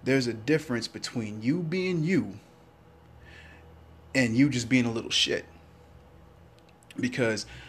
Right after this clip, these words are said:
I kept trying to figure out a way to, to find the equivalent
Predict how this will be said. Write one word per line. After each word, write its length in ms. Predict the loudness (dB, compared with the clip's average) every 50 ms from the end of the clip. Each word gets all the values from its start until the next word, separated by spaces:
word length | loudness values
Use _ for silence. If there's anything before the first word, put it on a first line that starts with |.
| -18 -18 -12 -6
I 60 | -6 -4
kept 280 | 0 2 2 2 2
trying 160 | 0 0 0
to 60 | 0 -2
figure 440 | -4 -4 -4 -2 -2 -2 -2 -2
out 160 | -2 -2 -2 -4
a 60 | -6
way 320 | -6 -2 0 0 0 0 0
to, 340 | -2 -2 -2 -2 -4 -6 -8 -14 -20 -20 -20 -20 -20 -20 -20 -20 -20 -20 -20 -12 -8 -6
to 100 | -6 -6
find 320 | -4 -2 0 2 2 2
the 80 | 2 2
equivalent 720 | 0 -4 2 4 4 6 6 4 2 2 0 -2 -4 -8